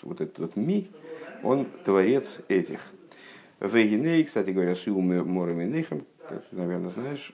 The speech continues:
э, начальные буквы составляют слово шма. Су море мейнехем, ру ми боро эйлен. С-, поднимите глаза ввысь и посмотрите, кто сотворил эти.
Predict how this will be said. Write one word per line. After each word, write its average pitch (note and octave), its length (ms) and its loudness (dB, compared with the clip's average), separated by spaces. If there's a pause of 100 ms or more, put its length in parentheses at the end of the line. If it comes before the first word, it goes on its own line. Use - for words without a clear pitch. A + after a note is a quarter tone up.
э, G2+ 440 -8
начальные F2+ 400 -4
буквы F#2+ 240 -6
составляют F#2+ 360 -2
слово F#2 200 -2
шма. E2 240 -10 (600)
Су A2 300 0
море F#2+ 240 0
мейнехем, G#2 560 -4
ру B2+ 160 -2
ми G#2+ 160 -2
боро G#2 260 0
эйлен. F2 320 2
С-, - 220 -14
поднимите F#2 460 -4
глаза F#2+ 300 0
ввысь E3+ 260 -2
и - 100 -10
посмотрите, G#2 500 -6
кто - 220 -2
сотворил G#2+ 600 -4
эти. F#2 400 -2